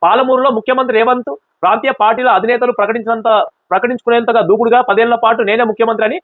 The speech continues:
క్లెయిమ్ చేసుకోవడం, తమది జాతీయ పార్టీ అనుకుంటున్న కాంగ్రెస్ నేతలకు ఏమాత్రం మింగుడు పడడం లేదు. నలభై నిమిషాల ప్ర-, ఆ, ప్రసంగంలో ముప్పై ఎనిమిది సార్లు కేసీఆర్ జపం చేసిన రేవంత్ పైకి బీఆర్ఎస్ ను ఉద్దేశించి మాట్లాడుతున్నట్లు నటించిన ఆయన అసలు సందేశం మాత్రం అసలు కాంగ్రెస్ నేతలకి అన్నది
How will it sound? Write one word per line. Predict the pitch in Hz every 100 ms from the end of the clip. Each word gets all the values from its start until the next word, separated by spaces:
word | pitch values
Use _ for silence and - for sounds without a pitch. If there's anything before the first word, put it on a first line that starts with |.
| _ _ _ -
క్లెయిమ్ | 208 254 247
చేసుకోవడం, | 240 240 247 311 _ -
తమది | 202 262 220
జాతీయ | 165 220 262
పార్టీ | 277 233 240 247
అనుకుంటున్న | 214 240 233 220
కాంగ్రెస్ | 208 196 262 240
నేతలకు | 233 233 247
ఏమాత్రం | 226 233 240 247
మింగుడు | 220 220 226
పడడం | 214 202
లేదు. | 180 139 _ -
నలభై | 160 247 294
నిమిషాల | 262 254 262 262
ప్ర-, | 202
ఆ, | 208 185 180
ప్రసంగంలో | 180 202 269 262 277
ముప్పై | 220 262
ఎనిమిది | 269 254
సార్లు | 247 247
కేసీఆర్ | - _ - 240 269 240
జపం | 240 247 233
చేసిన | 240
రేవంత్ | 202 214 262 247 330 - _ -
పైకి | 214 254
బీఆర్ఎస్ | 269 233 269 285
ను | 269
ఉద్దేశించి | 202 269 269 269
మాట్లాడుతున్నట్లు | 208 214 233 247 247 247 240 285
నటించిన | 240 196 254 254 277 349 - -
ఆయన | 208 269
అసలు | 277 277
సందేశం | 269 247 254 247 240
మాత్రం | 226 226 294
అసలు | 240 226
కాంగ్రెస్ | 185 226 262 247
నేతలకి | 240 240 233
అన్నది | - 226 277